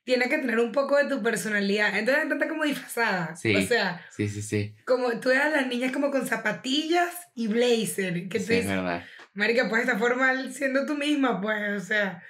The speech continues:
Speaker 2: Pero ahora yo
Speaker 1: una vaina
Speaker 2: tengo
Speaker 1: como, y todo negro y blanco.
Speaker 2: yo tengo una pregunta para ti. ¿Qué carajo es smart casual?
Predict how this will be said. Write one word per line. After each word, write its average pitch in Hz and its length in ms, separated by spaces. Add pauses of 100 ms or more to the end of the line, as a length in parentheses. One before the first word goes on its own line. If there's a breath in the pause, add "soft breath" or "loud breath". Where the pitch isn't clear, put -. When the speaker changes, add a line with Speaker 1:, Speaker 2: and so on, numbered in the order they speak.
(120)
Speaker 2:
Pero 104 160
ahora 104 180
yo 98 80
Speaker 1:
una 233 120
vaina - 260
Speaker 2:
tengo - 160
Speaker 1:
como, 254 140
y 254 140
todo 247 240
negro 277 320
y 302 60
blanco. 208 400
Speaker 2:
yo 110 140
tengo 117 100
una 123 100
pregunta 110 280
para 110 200
ti. 104 220
¿Qué 117 240
carajo 143 800
es 135 500 (200)
smart 123 540
casual? 95 580